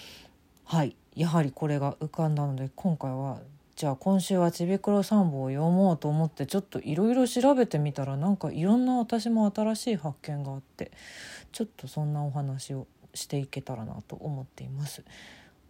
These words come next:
うちにあるちびくろサンボは、前回の小さいお家と同じく、岩波の子供の本から、えー、すごい古いよ。初版の発行が千九百五十三年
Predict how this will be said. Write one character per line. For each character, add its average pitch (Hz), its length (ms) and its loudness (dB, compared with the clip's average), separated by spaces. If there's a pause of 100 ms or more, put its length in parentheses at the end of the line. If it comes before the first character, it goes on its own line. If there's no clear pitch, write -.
(140)
う 208 80 0
ち - 160 0
に 339 160 2
あ 349 140 6
る 196 140 0
ち - 140 -10
び 151 120 -4
く - 120 -8
ろ 147 120 -2
サ 151 160 -4
ン 135 100 -2
ボ 147 120 0
は、 214 200 6 (680)
前 220 200 2
回 131 240 0
の 127 80 -6
小 180 280 -6
さ 185 200 -2
い 151 60 0
お 135 100 0
家 131 220 -6
と 127 180 -6
同 123 140 -4
じ 117 120 -8
く、 - 240 -14 (380)
岩 190 220 6
波 233 280 8
の 233 160 10
子 214 140 0
供 214 240 10
の 220 120 10
本 220 260 8
か 156 160 0
ら、 135 180 2 (720)
え 160 840 2
ー、 - 20 0
す - 180 -6
ご 175 140 0
い 180 40 0
古 151 240 -2
い 143 60 -2
よ。 131 220 -2 (1200)
初 - 240 2
版 247 340 6
の 254 80 6
発 240 320 4
行 233 220 4
が 220 280 6 (380)
千 294 320 2
九 220 160 6
百 160 240 2
五 156 220 2
十 214 200 6
三 202 300 4
年 110 220 -2